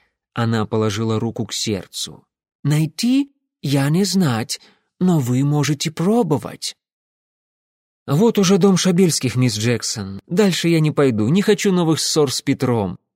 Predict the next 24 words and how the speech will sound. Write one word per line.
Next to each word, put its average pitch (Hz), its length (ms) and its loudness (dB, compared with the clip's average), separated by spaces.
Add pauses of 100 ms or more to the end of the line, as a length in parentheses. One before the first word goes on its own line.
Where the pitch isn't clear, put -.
(140)
радостно 107 500 -4
выпалил 107 360 -4
Митя. 104 540 -6 (400)
Больше 107 380 -2
всего 113 420 -4
ему 123 160 -2
сейчас 117 400 -6
хотелось 127 640 -4
избавиться 113 640 -4
от 113 100 -6
мисс. 123 360 -4 (400)
В - 80 -18
конце 113 320 -4
концов, 120 680 -2
странных 123 600 -2
людей 117 340 -2
в 135 40 -2
его 110 240 -2
жизни 117 420 -2
хватало 139 500 -2
и 139 220 -2
без 120 240 -2
Альвионки. 110 800 -4 (880)
"Ясно. 143 640 -4